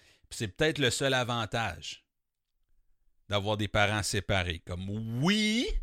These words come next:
tu pleures à tous les soirs sur la photo de tes parents sur ta table de chevet, puis tu te demandes à Jésus pourquoi ils se sont séparés. <laughs> Mais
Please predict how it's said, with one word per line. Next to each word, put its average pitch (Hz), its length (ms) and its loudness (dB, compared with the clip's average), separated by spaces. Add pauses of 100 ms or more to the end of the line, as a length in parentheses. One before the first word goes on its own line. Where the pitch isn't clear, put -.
(2000)
tu - 160 -2
pleures 151 380 10
à 123 120 8
tous 180 300 -4
les 156 180 8
soirs 131 560 6
sur 107 160 -4
la 107 140 4
photo 123 480 0
de 117 100 0
tes 107 160 -2
parents 107 480 2
sur 117 140 -6
ta 98 160 -2
table 104 220 -2
de 101 140 -4
chevet, 98 520 -2
puis 202 180 -16
tu - 160 -10
te - 80 -14
demandes 117 460 0
à 107 80 0
Jésus 104 520 -4
pourquoi 113 580 0
ils 120 80 -2
se 110 140 -4
sont 104 220 -6
séparés. 95 640 -4 (520)
<laughs> - 480 -20
Mais 262 380 6